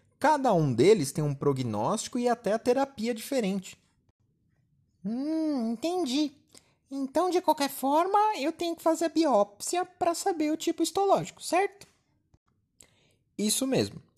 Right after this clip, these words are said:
Speaker 1: Inclusive, existem locais que até pulam a etapa da citologia, passam direto pra biópsia. Mas, como eu disse, isso varia muito de lugar pra lugar e conduta de veterinário.
Speaker 2: Ai, professor, eu já ouvi falar um monte de coisa diferente sobre tratamento, classificação de tumor de mama.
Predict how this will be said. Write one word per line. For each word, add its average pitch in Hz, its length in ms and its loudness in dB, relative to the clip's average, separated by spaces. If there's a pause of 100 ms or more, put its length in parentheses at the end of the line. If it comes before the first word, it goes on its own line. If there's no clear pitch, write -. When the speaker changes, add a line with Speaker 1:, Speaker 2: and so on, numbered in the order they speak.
(340)
Speaker 1:
Inclusive, 180 680 -2
existem 151 400 -6
locais 175 520 0
que - 100 -6
até 214 260 -4
pulam 285 420 -6
a 254 60 -4
etapa 233 320 0
da 214 120 -2
citologia, 202 680 -4
passam 190 360 -2
direto 196 320 -2
pra 269 140 -2
biópsia. 170 520 -2 (480)
Mas, 302 140 -2
como 302 180 -4
eu 311 60 -2
disse, 175 340 0
isso 165 180 -6
varia 208 260 2
muito 226 380 -4
de 226 100 -8
lugar 208 280 -2
pra 208 160 -6
lugar 190 400 0
e 202 100 -6
conduta 180 540 -4
de 180 100 -8
veterinário. 202 600 -8 (1700)
Speaker 2:
Ai, 285 260 -2
professor, 277 500 -4
eu 269 60 0
já 277 180 0
ouvi 277 380 0
falar 285 340 0
um 277 40 -2
monte 349 540 2
de 320 120 -2
coisa 320 340 0
diferente 233 680 -2
sobre 247 300 -6
tratamento, 240 1160 -2
classificação - 680 -6
de 185 100 -6
tumor 202 340 -8
de 190 120 -8
mama. 349 760 -4